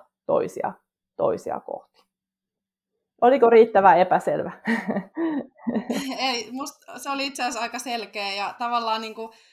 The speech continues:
Speaker 2: hyvin, hyvin mun mielestä määritelty selkeästi ja kuitenkin aika ytimekkäästi. Tota, no, mitä, millaisia tekijöitä on sitten, jotka vaikuttaa siihen, tota, psyykkiseen turvallisuuteen tai siihen psyykkiseen ympär-,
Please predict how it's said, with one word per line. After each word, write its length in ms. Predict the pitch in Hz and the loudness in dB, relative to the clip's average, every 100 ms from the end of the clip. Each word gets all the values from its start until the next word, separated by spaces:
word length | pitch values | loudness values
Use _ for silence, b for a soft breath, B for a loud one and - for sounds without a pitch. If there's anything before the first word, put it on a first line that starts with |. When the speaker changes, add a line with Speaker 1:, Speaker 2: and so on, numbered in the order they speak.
| b b _ _ - | b b _ _ -12
Speaker 2:
hyvin, 300 | 254 262 - 233 | -10 -8 -10 -12
hyvin 240 | 277 254 | -12 -12
mun 140 | 220 202 | -12 -10
mielestä 280 | 196 202 208 | -10 -10 -10
määritelty 680 | 196 185 190 190 180 202 _ | -8 -8 -8 -12 -12 -16 _
selkeästi 640 | - 233 226 208 196 - 185 | -12 -10 -10 -12 -16 -14 -10
ja 200 | 175 - _ _ _ _ _ _ | -10 -12 _ _ _ _ _ _
kuitenkin 400 | 277 247 226 214 | -8 -6 -6 -4
aika 200 | 214 208 | -4 -6
ytimekkäästi. 840 | 196 196 180 - 202 196 - 226 b b b b b - | -10 -12 -16 -16 -14 -14 -16 -20 b b b b b -12
Tota, 420 | 226 226 240 - - | -10 -6 -4 -6 -8
no, 320 | 247 254 - - - | -4 -4 -4 -8 -18
mitä, 340 | 254 294 427 277 - | -12 -8 -4 -6 -6
millaisia 460 | 339 381 370 294 262 | -6 -6 -6 -8 -8
tekijöitä 520 | 294 294 254 220 220 | -10 -8 -8 -8 -10
on 80 | 226 | -10
sitten, 300 | 233 - 214 | -12 -10 -10
jotka 260 | 208 - | -8 -8
vaikuttaa 520 | 226 247 233 226 190 196 | -4 -4 -4 -12 -10 -10
siihen, 340 | 214 196 190 _ | -12 -16 -18 _
tota, 420 | 190 185 196 185 - _ _ _ _ _ | -18 -10 -8 -8 -10 _ _ _ _ _
psyykkiseen 600 | - 226 226 214 202 190 | -14 -12 -14 -14 -12 -10
turvallisuuteen 920 | 208 214 202 190 196 190 185 185 185 | -10 -8 -8 -8 -10 -14 -12 -12 -10
tai 340 | 185 180 180 - _ _ _ _ | -8 -8 -10 -16 _ _ _ _
siihen 440 | - 190 202 190 - | -18 -14 -14 -16 -16
psyykkiseen 600 | - 202 196 208 202 - | -12 -12 -12 -14 -12 -10
ympär-, 440 | 220 208 202 180 | -12 -10 -10 -10